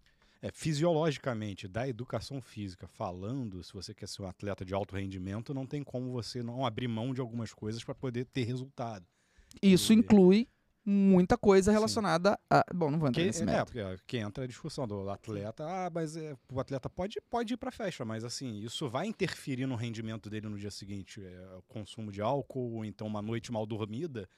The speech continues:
Speaker 2: Narguilé.
Speaker 1: O jogo, o fumo, qualquer coisa vai tirar o, o rendimento dele no treino do dia seguinte, que vai virando uma bola de neve.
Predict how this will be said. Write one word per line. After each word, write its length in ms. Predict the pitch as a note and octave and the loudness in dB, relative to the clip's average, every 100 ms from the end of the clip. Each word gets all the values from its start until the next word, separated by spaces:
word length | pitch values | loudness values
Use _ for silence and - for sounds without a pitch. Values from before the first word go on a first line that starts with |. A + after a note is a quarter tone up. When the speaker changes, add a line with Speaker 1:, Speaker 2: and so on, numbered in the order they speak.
| _ - | _ -4
Speaker 2:
Narguilé. 580 | - D3+ C#3 C#3+ D3+ D#3 - _ | 2 6 8 10 8 4 -4 _
Speaker 1:
O 120 | - B2 | -10 -6
jogo, 340 | G#2+ D3 G2+ - | -4 -6 -8 -16
o 40 | |
fumo, 480 | G#2+ - C3+ F#3 F#3 | -18 -8 -2 0 -2
qualquer 300 | - B2 G3+ | -4 -4 -4
coisa 280 | - E3 F3+ | -2 0 0
vai 80 | G#3 | 0
tirar 400 | - G#3 E3+ G3+ | 4 8 8 6
o, 460 | A3+ A3+ G3+ G3 | 4 -2 -2 -4
o 40 | F#3 | -2
rendimento 480 | C#3+ F3 E3 F3+ E3+ | -2 -2 -4 -8 -6
dele 280 | E3 E3 | -4 -4
no 80 | F#3 | -6
treino 340 | E3 E3+ F3 F#3+ | -2 0 0 -2
do 80 | F3 | -6
dia 140 | E3+ | -6
seguinte, 480 | - F3 D3 F3 - | -6 -6 -6 -6 -6
que 100 | G#3 | -6
vai 400 | D3+ C#3+ F#3 F#3 | -2 -2 -4 -10
virando 380 | E3 C#3 D#3 C#3 | -14 -6 -2 0
uma 100 | D#3+ | 0
bola 240 | B2+ D3+ D3+ | -4 -6 -6
de 100 | D#3 | -4
neve. 200 | C3+ | -4